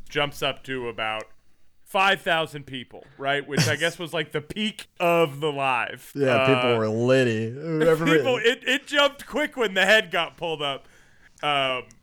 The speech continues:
Speaker 1: it was pretty fucked up in there, I
Speaker 2: <laughs>
Speaker 1: think.
Speaker 2: Yeah, I would probably, if I was watching that, share that link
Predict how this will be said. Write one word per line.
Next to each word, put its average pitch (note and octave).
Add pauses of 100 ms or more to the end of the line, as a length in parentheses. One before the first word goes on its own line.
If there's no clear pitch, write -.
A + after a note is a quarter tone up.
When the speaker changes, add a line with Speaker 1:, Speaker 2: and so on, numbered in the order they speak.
(180)
Speaker 1:
it F3
was G3
pretty C4
fucked -
up F#3+
in D3+
there, B2+
I A#2+
Speaker 2:
<laughs> -
Speaker 1:
think. A#2
Speaker 2:
Yeah, A2
I B2
would G3+
probably, D3+
if B2+
I C#3
was D3+
watching G#2+
that, G#2
share G#2
that D#2
link F#2